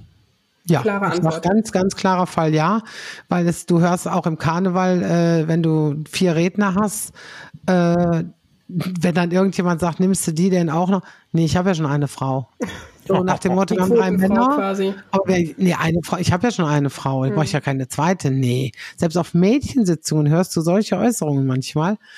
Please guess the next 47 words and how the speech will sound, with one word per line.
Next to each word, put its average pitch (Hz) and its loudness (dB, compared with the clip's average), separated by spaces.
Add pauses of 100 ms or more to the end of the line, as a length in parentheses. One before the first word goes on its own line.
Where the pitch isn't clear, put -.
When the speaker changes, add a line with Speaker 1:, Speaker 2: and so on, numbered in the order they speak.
(380)
Speaker 1:
Und 196 2
ich 180 0
glaub, 190 0
im 185 -2
Kabarett 208 0
ist 214 0
es 196 -2
genau 190 2
dasselbe. 196 2
Du 180 2
hast 165 -2
Mixed-Shows 196 0
mit 170 -2
vier 202 2
oder 165 0
fünf 185 -4
Kollegen 190 0
und 175 0
dann 165 0
heißt 175 -2
das, 175 0 (420)
„Ja, 247 0
Mann, 220 2
die 226 2
ist 214 0
doch 202 0
auch, 202 -2
ja, 196 2
nee, 196 0
ich 175 -2
hab 170 -4
schon 156 0
eine 143 0
Frau.“ 127 -8 (100)
Und 170 0
es 170 -2
ist - -4
wirklich, 202 0
leider 180 2
Gottes, 175 -2
wir 160 0
haben 190 0
ja 180 2
diese 165 0
Sisters 180 -2
of 156 -4
Comedy 202 0